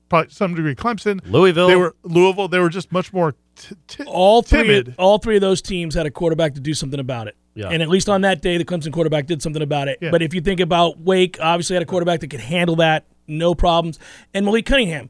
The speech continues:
Speaker 2: Yeah.
Speaker 3: can handle that, right? So, eh, some of those guys, that were, they were not equipped. I mean, I think Jerkovich knew he was a dead man walking with that offensive line. I mean, he lo-, he was
Speaker 1: Right.
Speaker 3: looking to sh-, to shell
Speaker 2: He
Speaker 3: pretty
Speaker 2: didn't wanna be
Speaker 3: quickly.
Speaker 2: there.
Speaker 3: He didn't wanna be there, and I don't blame him. And I think Georgia Tech knew they were dead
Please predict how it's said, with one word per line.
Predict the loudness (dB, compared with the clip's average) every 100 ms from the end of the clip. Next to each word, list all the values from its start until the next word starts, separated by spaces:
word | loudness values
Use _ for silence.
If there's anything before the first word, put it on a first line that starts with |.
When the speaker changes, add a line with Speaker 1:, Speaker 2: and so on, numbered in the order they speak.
| _
Speaker 2:
Yeah. | -8 -2
Speaker 3:
can | 0
handle | 0 0 -2 0 -2
that, | -4 0
right? | 0 0 -4 -20 _
So, | -2 4 6 6 0 _ -20
eh, | -12 -4
some | 0 4 6
of |
those | 6 4 2
guys, | 2 4 2 -2 -4
that | -6 -2
were, | -2
they | 0 0
were | 2
not | 0 -2
equipped. | 0 -2 -2 -2
I | -2
mean, | -2 -6 -14 _ _ _ _
I | 2
think | 2 2 -4
Jerkovich | 0 0 -2 -6
knew | -2
he | -2
was | -2 -2
a |
dead | -2 -4
man | -8 -2
walking | -2 -2 -8 -16 -4
with | -2
that | 0 -2
offensive | -2 -6 -6 -2
line. | -2 -4
I | -8
mean, | -4
he | -2
lo-, | 0 2
he | 4
was |
Speaker 1:
Right. | 4
Speaker 3:
looking | 4 2
to | -8
sh-, | -10 _ -10
to | -10 -8
shell | 0 2 4
Speaker 2:
He | 4
Speaker 3:
pretty | 4
Speaker 2:
didn't | 2
wanna | 2 2
be |
Speaker 3:
quickly. | 0
Speaker 2:
there. | 0
Speaker 3:
He | -2
didn't | -2
wanna | -6 -6
be | -4 -4
there, | -4 -4
and | -4
I | -4
don't | -4 -2
blame | -2 -2
him. | -2
And | 0
I | 2
think | 2
Georgia | 2 2 2
Tech | 0 0 0
knew | -4
they | -4
were | -4
dead | -6 -8 -8